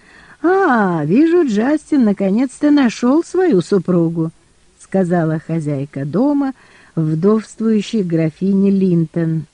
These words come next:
сидевшей рядом с ней на софе. «Разве они не очаровательная пара?» Однако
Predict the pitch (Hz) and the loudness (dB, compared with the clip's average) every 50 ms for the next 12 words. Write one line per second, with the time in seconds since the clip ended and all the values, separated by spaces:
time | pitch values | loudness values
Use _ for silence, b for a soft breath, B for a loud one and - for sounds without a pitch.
0 | - _ - - 156 151 196 254 277 - - - - 254 247 247 240 190 180 165 | -20 _ -6 -6 -4 -2 -2 -4 -4 -4 -8 -6 -4 -2 -2 -2 -2 -2 -4 -4
1 | 170 165 165 156 147 - - - 143 147 170 202 220 196 160 165 190 - - 170 | -4 -4 -4 -4 -4 -6 -8 -6 -4 -2 -2 0 0 -2 -2 -4 -6 -6 -6 -6
2 | 156 147 - - 123 117 - - _ _ _ _ b b b b b b b b | -6 -6 -8 -12 -12 -12 -12 -16 _ _ _ _ b b b b b b b b
3 | b b 156 185 202 202 190 190 190 190 196 202 202 202 202 208 202 - - 220 | b b 2 2 4 2 2 2 0 0 2 2 2 2 2 2 2 2 2 2
4 | 202 185 180 175 170 160 - - 180 175 165 160 165 180 233 - - 339 349 349 | 4 4 4 2 -2 -2 -2 -2 -2 0 0 -2 -2 -4 -6 -4 -2 -2 -2 0
5 | 320 233 160 - - - 175 143 131 131 123 135 156 _ _ _ _ _ _ - | 0 -2 -4 -4 -2 -2 -2 -2 -2 -4 -8 -10 -14 _ _ _ _ _ _ -20
6 | _ _ _ 190 190 _ _ _ _ _ _ _ b b b b b b b b | _ _ _ _ _ _ _ _ _ _ _ _ b b b b b b b b
7 | b b b b b b b b b b _ - 147 160 165 165 196 208 226 233 | b b b b b b b b b b _ -4 -2 -2 0 2 2 2 2 0
8 | - - 226 220 226 220 | 0 0 0 0 0 0